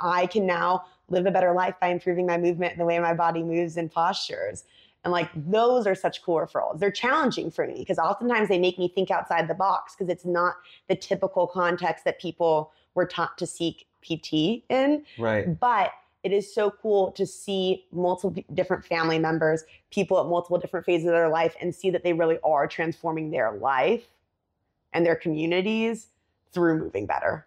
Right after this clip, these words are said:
Speaker 2: Yeah.
Speaker 1: That's the coolest job in the entire world.
Speaker 2: <clears throat> I follow this guy named, uh, Kelly Starrett.
Speaker 1: Yes, he's awesome.
Speaker 2: Oh, you follow him?
Speaker 1: Yeah.
Speaker 2: Yeah, he's incredible. And I was looking at his new book, uh, Built to Move.
Speaker 1: Yes.
Speaker 2: And he has, like, these top ten. I don't know all ten.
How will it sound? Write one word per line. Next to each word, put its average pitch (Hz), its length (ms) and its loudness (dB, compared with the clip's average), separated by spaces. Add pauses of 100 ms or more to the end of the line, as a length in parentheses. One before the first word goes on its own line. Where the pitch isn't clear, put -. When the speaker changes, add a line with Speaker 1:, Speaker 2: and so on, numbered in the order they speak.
(120)
Speaker 2:
Yeah. 110 320 -4 (140)
Speaker 1:
That's 160 360 0
the 175 80 -4
coolest - 320 -8
job 85 200 -4
in 90 40 -16
the 92 60 -12
entire 73 340 -8
world. 76 320 -4 (360)
Speaker 2:
<clears throat> - 40 -18
I 107 140 -2
follow 117 260 2
this 107 140 2
guy 98 240 -2
named, 92 320 -6
uh, 78 300 -4
Kelly 101 280 -2
Starrett. 90 540 -2 (160)
Speaker 1:
Yes, - 280 0
he's 190 140 0
awesome. 160 460 -2
Speaker 2:
Oh, 95 100 -2
you 95 140 -6
follow 98 220 2
him? 190 80 4
Speaker 1:
Yeah. 175 260 2
Speaker 2:
Yeah, - 120 -2 (220)
he's 95 160 -8
incredible. 78 540 -8 (480)
And 95 180 -2
I 95 80 0
was 95 160 0
looking 110 280 0
at 95 80 0
his 95 180 -2
new 98 160 0
book, 92 480 2 (420)
uh, 85 160 -2
Built 101 320 0
to 95 120 -6
Move. 90 360 -4
Speaker 1:
Yes. - 460 -2
Speaker 2:
And 92 80 -6
he 95 60 -4
has, 92 180 -2
like, 90 160 -2
these 90 200 -8
top - 320 -4
ten. 90 280 -4
I 101 120 -2
don't 107 120 2
know 98 140 2
all 95 200 2
ten. 80 380 -8